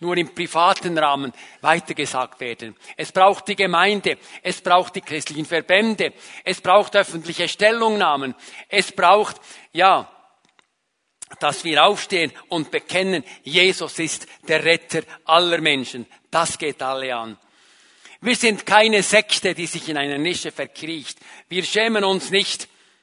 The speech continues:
Wir ziehen uns nicht zurück. Wir bitten an Christi Stadt, „Lasst euch versöhnen mit Gott“, ob es sympathisch oder unsympathisch ist. Bitten kann abgelehnt werden,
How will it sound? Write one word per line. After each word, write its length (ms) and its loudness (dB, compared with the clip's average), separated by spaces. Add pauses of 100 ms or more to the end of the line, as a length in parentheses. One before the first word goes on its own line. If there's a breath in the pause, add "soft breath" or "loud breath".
(240 soft breath)
Wir 160 -8
ziehen 320 0
uns 240 0
nicht 240 -6
zurück. 500 -8 (460 soft breath)
Wir 260 -2
bitten 360 0
an 220 0
Christi 380 -4
Stadt, 280 -6 (280 loud breath)
„Lasst 400 2
euch 280 -2 (160 loud breath)
versöhnen 600 -4
mit 200 -10
Gott“, 320 -10 (240 loud breath)
ob 140 -12
es 180 -8
sympathisch 720 -4 (180 loud breath)
oder 260 -6
unsympathisch 800 -10
ist. 360 -20 (2250)
Bitten 380 -6
kann 200 -6
abgelehnt 640 -10
werden, 460 -12